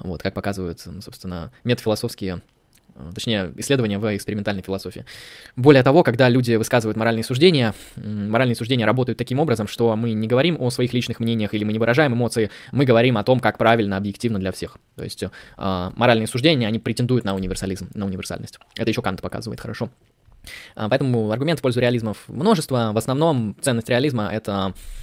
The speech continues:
то, что реализм является одной из самых мощных объяснительных теорий, потому что моральная этическая реальность, она довольно сложна. И она имеет в себе множество вопросов. И сказать, что вот это гомогенное разнообразие огромного количества проблем, это просто выражение эмоций, это уйти от вопроса.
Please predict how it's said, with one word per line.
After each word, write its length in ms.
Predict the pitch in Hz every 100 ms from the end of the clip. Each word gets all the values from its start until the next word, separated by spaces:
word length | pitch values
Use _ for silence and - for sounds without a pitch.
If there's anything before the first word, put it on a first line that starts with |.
| - - - -
то, 220 | 143 131
что 280 | 127 123 123
реализм 320 | 120 123 120
является 280 | 107 113 110
одной 160 | 110
из 40 | 107
самых 320 | 107 107 - _ _ _ _ _ _ _ - - _ _ 123
мощных 340 | 165 170 120
объяснительных 480 | 123 120 135 110 -
теорий, 220 | 110 90
потому 200 | - 110
что 220 | - 98 - -
моральная 520 | 113 127 127 107 98 -
этическая 420 | - 131 127 113 107
реальность, 400 | 165 220 - - _
она 260 | - 143 135
довольно 220 | 117 120
сложна. 340 | 107 113 95 - _ - - - -
И 40 |
она 400 | 98 123 139 123 -
имеет 400 | 113 113 135 127
в 20 |
себе 140 | 123
множество 240 | 120 123 113
вопросов. 300 | 113 110 - - - - -
И 40 |
сказать, 300 | 120 135 156
что 140 | - 113
вот 120 | 120
это 140 | 135
гомогенное 460 | 113 123 127 135 113
разнообразие 680 | 107 117 113 135 120 104 98 - _ _ _ -
огромного 300 | 113 135 113
количества 220 | 127 123
проблем, 300 | 120 127 120
это 100 | 120
просто 180 | 127 127
выражение 360 | 117 117 131 120
эмоций, 280 | 160 254 120
это 120 | 131
уйти 180 | 127 139
от 80 | 123
вопроса. 320 | 110 104